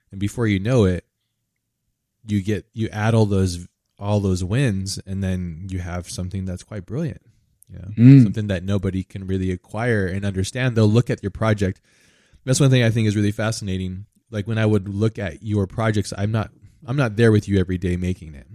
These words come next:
Speaker 1: So I just see the end. And it's
Speaker 2: Yeah.
Speaker 1: never done, right? It's always can be better, evolved, or shifted and
Speaker 2: Mm-hmm.
Speaker 1: changed, but it's just due, you know, which is fascinating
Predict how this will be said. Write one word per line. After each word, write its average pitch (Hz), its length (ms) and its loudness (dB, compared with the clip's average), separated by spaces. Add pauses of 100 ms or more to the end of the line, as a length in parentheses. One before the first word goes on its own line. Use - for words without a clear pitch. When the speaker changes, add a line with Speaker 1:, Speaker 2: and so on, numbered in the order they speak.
(140)
Speaker 1:
So - 240 -6
I 113 120 2
just 120 260 2
see 107 180 -2
the 90 220 -4
end. 82 320 -10 (500)
And 120 140 -4
it's 117 140 2
Speaker 2:
Yeah. 98 60 6
Speaker 1:
never 101 220 4
done, 90 440 -2
right? 87 280 -4
It's 95 200 -8
always 110 760 -4
can 101 140 -14
be 92 100 -6
better, 95 420 0
evolved, 90 520 0
or 87 80 -2
shifted 110 500 0
and 110 140 6
Speaker 2:
Mm-hmm. 95 60 6
Speaker 1:
changed, 95 380 -6 (440)
but 113 140 4
it's 110 120 0
just 92 300 -4
due, 82 340 -6 (160)
you 87 100 -14
know, 85 200 -8
which 90 180 -10
is 87 140 -10
fascinating 90 500 -2